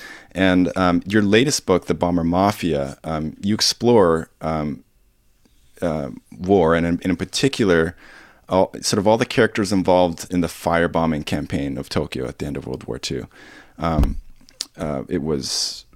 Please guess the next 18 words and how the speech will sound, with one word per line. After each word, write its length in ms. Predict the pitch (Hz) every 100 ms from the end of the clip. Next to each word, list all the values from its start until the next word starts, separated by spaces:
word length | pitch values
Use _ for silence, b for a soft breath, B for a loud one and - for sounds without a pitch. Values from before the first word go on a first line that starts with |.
| _ _
uh, 100 | - - _ - _
you 80 | 73
know, 100 | 69
a 60 | 67
horrible 340 | 101 98 92
event, 280 | 80 71 69
and 120 | 87
I 60 | 90
should, 260 | - 55 -
I 80 | 98
should 160 | 95 131
disclose 400 | - - 107 -
here 140 | 101
as 160 | 87 -
well 140 | 87
that 100 | 71
th-, 120 | 90 -
this, 240 | 101